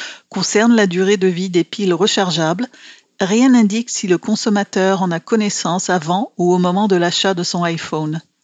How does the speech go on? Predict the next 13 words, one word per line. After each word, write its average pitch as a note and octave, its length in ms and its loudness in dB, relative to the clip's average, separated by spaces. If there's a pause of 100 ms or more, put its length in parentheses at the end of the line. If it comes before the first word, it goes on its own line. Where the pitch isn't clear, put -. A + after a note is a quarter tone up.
(800)
Au F3+ 80 0
stade F3 320 -2
de E3 80 -2
l'autorisation, E3+ 920 -4 (440)
la F#3 240 4
juge G#3+ 240 2
a G3+ 60 6
déterminé F#3 520 0
que - 140 -2
Badawi, F#3+ 580 0 (180)
sur - 240 -4
cet - 260 -6
aspect, F3+ 480 -4